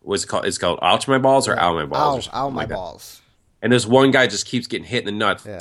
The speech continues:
Speaker 1: all these different creative ways, and they're trying to show how America has been dumbed down because that's our favorite show. And all I was thinking, it was like, "God help me, I hope they create a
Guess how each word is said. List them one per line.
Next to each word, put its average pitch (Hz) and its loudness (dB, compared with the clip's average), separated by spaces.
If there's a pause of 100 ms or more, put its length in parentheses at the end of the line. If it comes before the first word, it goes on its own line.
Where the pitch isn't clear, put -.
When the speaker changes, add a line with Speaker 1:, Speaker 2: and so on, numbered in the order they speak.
Speaker 1:
all 95 -2
these 107 -2
different 92 -10
creative 87 -4
ways, 104 -2 (200)
and 101 -2
they're 101 2
trying 123 0
to 113 -2
show 117 0
how 98 4
America 101 2
has 87 -2
been 82 -6
dumbed 85 -2
down 95 2
because 82 -10
that's 85 -6
our 85 -10
favorite 82 -6
show. 107 -2 (240)
And 113 0
all 120 8
I 156 8
was 165 2
thinking, 170 -4
it 107 0
was 95 -6
like, 92 -2 (540)
"God 98 -2
help 90 -2
me, 87 -4
I 85 0
hope 95 -4
they 98 0
create 92 -2
a 85 -6